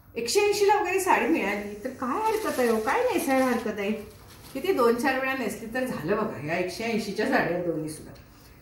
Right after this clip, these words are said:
दोन चार वेळा नेसलं की आपली हौस भागली ना, आणि पुन्हा दुसरी हौस होते.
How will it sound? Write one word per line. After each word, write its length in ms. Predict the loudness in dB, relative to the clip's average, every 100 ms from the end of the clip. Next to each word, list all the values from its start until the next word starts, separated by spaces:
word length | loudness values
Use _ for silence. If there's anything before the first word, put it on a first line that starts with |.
| -10 -8
दोन 220 | -2 0
चार 180 | 4 4
वेळा 160 | 4 4
नेसलं 300 | 2 0 -2
की 80 |
आपली 240 | -2 0 0
हौस 300 | 2 2 4
भागली 340 | 4 4 2
ना, 80 | 0 -2 -8 -12 -12 -12 -12 -4
आणि 200 | 2 4
पुन्हा 220 | 6 6
दुसरी 260 | 6 4 4
हौस 240 | 2 0
होते. 360 | -6 -6 -8